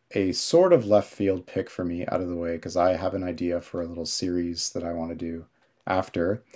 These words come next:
I'm gonna say Blue Man Group's The Complex,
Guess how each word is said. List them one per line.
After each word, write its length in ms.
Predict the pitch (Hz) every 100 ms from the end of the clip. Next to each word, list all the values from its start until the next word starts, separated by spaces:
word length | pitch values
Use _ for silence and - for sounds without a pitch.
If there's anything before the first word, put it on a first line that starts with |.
| - _ _ -
I'm 300 | 117 131 160
gonna 200 | 160 139
say 520 | - 110 104 104 -
Blue 420 | 113 98 98 139 156
Man 320 | 127 104 95
Group's 760 | 90 87 92 - - - - _ -
The 80 | 104
Complex, 1040 | - 113 117 117 - - - - -